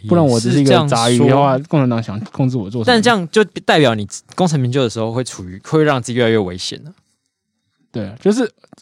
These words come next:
Speaker 1: 这个，这一切话题是建议，但我只做一个平凡人的状态。如果我要做就是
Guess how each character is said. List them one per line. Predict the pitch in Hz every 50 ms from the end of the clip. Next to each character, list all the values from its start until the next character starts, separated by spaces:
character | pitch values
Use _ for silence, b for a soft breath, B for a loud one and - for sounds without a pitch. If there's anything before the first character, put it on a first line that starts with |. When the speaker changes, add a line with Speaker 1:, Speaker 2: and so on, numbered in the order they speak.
| _ _
Speaker 1:
这 | - -
个， | 247 240 214
这 | 226 220
一 | 160 180
切 | 170 226 214
话 | 208 220 170
题 | 147
是 | 143
建 | 143 175 156 131
议， | 131
但 | 151 156 127
我 | 101 104
只 | 101 101
做 | 107 135 127
一 | 113
个 | 110
平 | - 120 110 110 107
凡 | 107 104
人 | 104 104
的 | 101
状 | 113 117 120
态。 | 113
如 | 135 170
果 | 202
我 | 185 127 113
要 | 123 135
做 | - 165 147 139 - _ _ _ _
就 | - 147 139
是 | 139 139 139 131 127